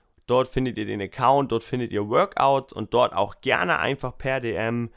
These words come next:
per Nachricht eine, ein Feedback an mich senden. Gerne auch in meinen ganzen anderen Kanälen, auch über meine Mail, wenn ihr Interesse daran habt, dass ich solche kleinen Homeworkouts öfters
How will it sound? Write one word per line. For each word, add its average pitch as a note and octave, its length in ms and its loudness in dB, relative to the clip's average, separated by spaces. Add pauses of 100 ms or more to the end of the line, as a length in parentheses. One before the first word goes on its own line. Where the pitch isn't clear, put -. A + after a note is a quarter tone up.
(260)
per A#2 340 -2 (240)
Nachricht A#2+ 880 2 (120)
eine, A#2 540 2 (840)
ein G#2 240 -2
Feedback G3+ 560 0
an B2 160 2
mich C#3 200 0
senden. B2+ 480 0
Gerne A#2 340 4
auch G#2+ 160 4
in A2 120 0
meinen G2+ 220 -2
ganzen G2+ 320 -4
anderen C3 400 0
Kanälen, A2+ 520 -2
auch A2 280 -4
über A2 220 -6
meine F2 240 -6
Mail, A#2+ 440 0 (300)
wenn A#2 320 2
ihr G#2+ 480 0
Interesse G2 680 -2
daran E2+ 460 -4
habt, - 320 -6
dass G2 160 -2
ich G#2 120 -12
solche G2 280 -4
kleinen G2+ 560 -2
Homeworkouts D3 800 0
öfters - 500 -4